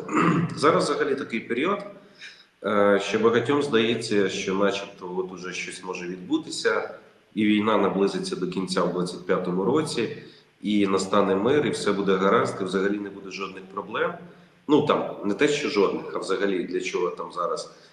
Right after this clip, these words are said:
про щось думати, про війну. Але насправді якраз період, коли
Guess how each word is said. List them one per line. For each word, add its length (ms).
про 120
щось 220
думати, 400
про 180
війну. 400
Але 180
насправді 580
якраз 600
період, 480
коли 460